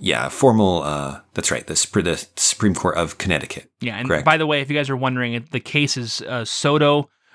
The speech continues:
Speaker 2: versus Bushmaster Firearms International, L L C.
Speaker 1: Yeah, I'll link, we'll, we'll include the link to, uh, the Justia, which has the summary that I'm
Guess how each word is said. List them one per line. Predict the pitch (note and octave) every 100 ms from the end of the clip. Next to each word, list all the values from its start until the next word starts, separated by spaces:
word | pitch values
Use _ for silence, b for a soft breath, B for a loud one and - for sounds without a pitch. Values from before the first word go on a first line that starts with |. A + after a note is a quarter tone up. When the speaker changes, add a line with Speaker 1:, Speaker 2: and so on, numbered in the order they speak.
| -
Speaker 2:
versus | B2 B2+ - A#2+ A2+
Bushmaster | - C#3+ - C#3+ C3 - B2+
Firearms | - B2 B2 A#2 A2 A2+ -
International, | C3+ A#2 A#2 A2+ - A2 -
L | A2+
L | G2 D#2+
C. | - - - - _ _ _ _ _ _
Speaker 1:
Yeah, | G2+ F2+
I'll | G#2
link, | B2+ C3+ - -
we'll, | G#2+ G#2 - -
we'll | B2+
include | A#2 G#2 F#3+ B2
the |
link | F#2 F2+ F2
to, | - E2+ D2+
uh, | C2+ D2
the | D2 D#2
Justia, | D2 F2 D#2 - F#2+ D#2+ D2+
which | E2 -
has | F#2 -
the | F2+
summary | - E2 D2+
that | D2
I'm | D2 D2